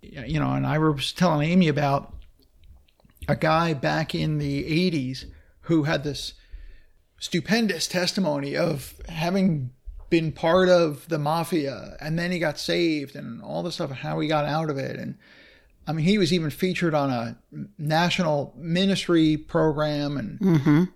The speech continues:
Speaker 1: uh, one of their episodes. And anyway,
Speaker 2: And a movie made, right?
Speaker 1: I, maybe.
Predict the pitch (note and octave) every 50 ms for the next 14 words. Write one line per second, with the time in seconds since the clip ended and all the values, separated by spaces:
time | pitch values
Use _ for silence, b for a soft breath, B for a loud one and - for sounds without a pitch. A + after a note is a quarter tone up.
0 | _ _ _ - - - - - C#3+ D3+ D#3+ D#3 D3+ D3+ D3+ D#3 D3+ D3 C#3+ -
1 | D3+ C3+ - E3 D#3 D3 D3 C#3+ C3+ D3+ D3 - - D4 B3 A#3 C4 A#3+ D#3+ B2
2 | B2 B2 B2+ C3 - _ _ _ _ _ - - F#3 F3+ F3 D#3+ E3+ G3+ B3+ C4+
3 | B3+ G3 D3 C#3+ C#3 C#3+ C#3+ D3+ D#3+ F3 G#3 B3 C4 - - - _ _ - -
4 | D#3 D#3+ _ - - - C3 E3 F3+ F3 F#3+ G3 F3+ F3 F#3+ F#3 F3+ D3+ C#3+ B2+
5 | - - -